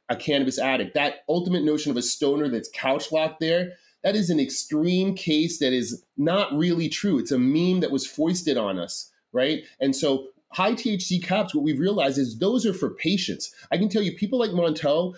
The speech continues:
that have active M S or my partner who had Crohn's, they need hundreds of milligrams regularly during the day. That's how they keep themselves off of, uh, these analgesics, right? I have a friend, uh, in my gym in, in,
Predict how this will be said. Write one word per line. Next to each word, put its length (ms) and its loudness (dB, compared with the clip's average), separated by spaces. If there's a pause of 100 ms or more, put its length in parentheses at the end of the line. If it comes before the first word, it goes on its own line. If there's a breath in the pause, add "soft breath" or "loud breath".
(120)
that 100 0
have 220 0 (200)
active 500 0
M 200 2
S 320 0 (180 loud breath)
or 340 0
my 140 2
partner 380 0
who 200 2
had 200 0
Crohn's, 520 0 (180 loud breath)
they 160 2
need 240 2
hundreds 760 0
of 120 2
milligrams 760 2 (160)
regularly 800 2
during 340 4
the 60 2
day. 400 0 (160 soft breath)
That's 220 0
how 140 2
they 140 2
keep 280 -2
themselves 420 0
off 220 0
of, 160 0
uh, 280 0 (180)
these 200 -2
analgesics, 760 0
right? 180 0 (200 loud breath)
I 60 2
have 120 2
a 60 0
friend, 460 0 (180)
uh, 200 2
in 80 2
my 140 2
gym 240 0
in, 220 0
in, 300 0